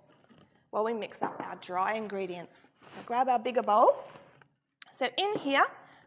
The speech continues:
we're going to need one cup of plain flour. So I'll grab my cup measure again, making sure it's nice and dry. And we'll pop that into the flour. Now, if you grab your clean finger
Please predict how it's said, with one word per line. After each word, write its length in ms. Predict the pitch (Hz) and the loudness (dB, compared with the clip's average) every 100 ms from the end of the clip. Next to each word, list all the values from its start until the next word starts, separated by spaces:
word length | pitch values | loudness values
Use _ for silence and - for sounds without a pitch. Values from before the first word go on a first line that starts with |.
| - | -6
we're 80 | |
going 200 | 220 240 240 | -4 -4 -6
to 100 | 208 | -6
need 180 | 220 | -6
one 380 | 190 208 269 311 | -6 -4 -4 -4
cup 440 | 294 285 508 - - | 0 2 2 -2 -10
of 220 | 208 - - | -10 -10 -12
plain 400 | - 208 196 190 | -6 -4 -4 -10
flour. 460 | - 175 165 202 587 - - | -10 -6 -2 0 -2 -6 -20
So 140 | - | -20
I'll 60 | 190 | -12
grab 180 | 214 220 | -8 -8
my 100 | 208 | -8
cup 260 | - - 214 | -6 -6 -6
measure 280 | 208 220 | -8 -8
again, 280 | 202 208 226 508 - - _ _ - 220 | -8 -4 -4 -6 -12 -20 _ _ -12 -4
making 260 | 226 240 | -4 -4
sure 160 | 220 214 | -10 -10
it's 140 | - | -8
nice 340 | 247 285 330 302 | -6 -4 -4 -6
and 100 | 247 | -8
dry. 280 | 175 170 | -6 -2
And 800 | 240 587 - _ _ _ _ _ | -2 -2 -10 _ _ _ _ _
we'll 160 | - 139 _ | -14 -14 _
pop 300 | - - - | 0 0 2
that 200 | 294 - | 0 0
into 340 | 269 294 277 269 | -6 -6 -6 -6
the 80 | |
flour. 420 | 233 208 196 208 403 - - _ _ _ _ _ _ - _ _ _ _ _ _ _ _ _ _ _ _ _ _ _ _ - - | -6 -4 0 2 2 -2 -20 _ _ _ _ _ _ -20 _ _ _ _ _ _ _ _ _ _ _ _ _ _ _ _ -20 -2
Now, 160 | 220 | 2
if 100 | - | 2
you 80 | 240 | -2
grab 260 | 233 302 320 | 0 2 2
your 140 | 277 | 0
clean 440 | 269 - 330 349 359 | -4 -6 -4 -2 -4
finger 340 | 311 294 320 | -4 2 2